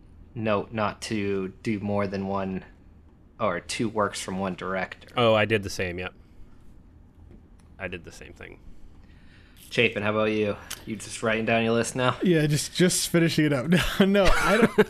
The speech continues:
Speaker 1: <laughs>
Speaker 3: I actually struggled with this wi-, w-, list a little bit. I thought it would be really easy, but, um, I didn't wanna put too, too much.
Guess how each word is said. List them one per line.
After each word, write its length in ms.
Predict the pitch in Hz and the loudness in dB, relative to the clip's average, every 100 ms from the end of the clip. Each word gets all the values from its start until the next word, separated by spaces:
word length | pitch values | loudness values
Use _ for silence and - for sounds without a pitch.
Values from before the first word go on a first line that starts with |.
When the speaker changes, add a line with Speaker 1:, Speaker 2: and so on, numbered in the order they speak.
| - | 0
Speaker 1:
<laughs> 100 | - | 0
Speaker 3:
I 240 | 175 269 | 2 4
actually 280 | 269 - 214 | 2 2 2
struggled 480 | - - 165 156 139 | 2 2 4 4 2
with 100 | 123 | 2
this 180 | 147 - | 0 2
wi-, 220 | 139 135 | -2 0
w-, 220 | 143 131 - - 156 | -2 -4 -6 -4 0
list 240 | 147 - | 0 0
a 40 | |
little 240 | 131 135 123 | 0 2 0
bit. 180 | 110 - | -2 0
I 140 | 143 | 0
thought 200 | 131 156 | 2 2
it 40 | |
would 80 | 165 | 2
be 100 | 135 | 0
really 260 | 123 127 123 | 0 0 0
easy, 360 | 123 151 120 | -2 -2 -2
but, 280 | 90 98 95 - - - - - 120 | -2 -4 -6 -10 -20 -20 -20 -8 -4
um, 140 | 117 | 0
I 60 | 127 | 0
didn't 140 | 175 | 0
wanna 160 | 160 139 | 0 -2
put 140 | 131 | -2
too, 420 | - 143 135 - - | -2 0 0 -2 -6
too 540 | - 143 135 131 127 123 | -2 0 2 2 2 0
much. 480 | 123 117 - - | 0 -2 -4 -6